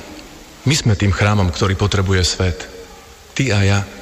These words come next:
Aké je krásne, keď ľudia vnímajú, že ja som chrámom Ducha Svätého. Ján Pavol druhý sa tu modlil nedaleko tohto kostola, bol som tu vtedy celú noc,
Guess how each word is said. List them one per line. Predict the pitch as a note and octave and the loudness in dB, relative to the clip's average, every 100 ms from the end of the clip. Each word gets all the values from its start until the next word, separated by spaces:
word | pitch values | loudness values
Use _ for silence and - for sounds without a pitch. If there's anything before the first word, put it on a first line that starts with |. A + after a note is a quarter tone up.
| - - - - - - - - - | -18 -20 -20 -20 -20 -20 -20 -20 -4
Aké | G#2+ - A#2 | -4 0 -2
je | - | 0
krásne, | A#2 A#2+ - G#2 | 0 2 0 0
keď | G#2+ G#2 | 2 2
ľudia | G2+ | 2
vnímajú, | F#2+ G#2 G#2+ F#2+ | 2 2 0 0
že | G2 | 0
ja | A#2+ | 0
som | A#2+ G2+ | -2 -2
chrámom | A#2 A2 G2 | -2 0 0
Ducha | G2 F#2+ G2 | -2 -2 -2
Svätého. | - F2+ - F2 D#2+ - - - - - - - - - - - - - - - - - - - - - - - - - - | -2 -4 -2 -4 -4 -8 -18 -20 -20 -20 -20 -20 -18 -16 -14 -14 -16 -18 -20 -20 -20 -20 -20 -20 -20 -20 -20 -20 -20 -20 -2
Ján | A#2 A2+ | 2 2
Pavol | A#2 A2+ G#2+ | 2 2 2
druhý | A#2+ A2 | 4 2
sa | G#2 G#2 | 2 0
tu | G#2 | 0
modlil | G#2 G#2+ F#2 F2+ F2+ - - A2+ | 0 2 2 2 0 -4 -12 -2
nedaleko | A2+ A2 A2 G#2 | 0 2 2 0
tohto | F#2+ - - G2 | 0 -2 -2 -2
kostola, | A2+ - A#2+ F2+ | 0 -2 0 2
bol | F#2 G#2+ | 2 2
som | G2 E2+ | 0 0
tu | A2+ | -2
vtedy | - F#2+ E2+ | 0 0 0
celú | - G#2+ G2 | 0 0 2
noc, | G2 G#2 | 2 0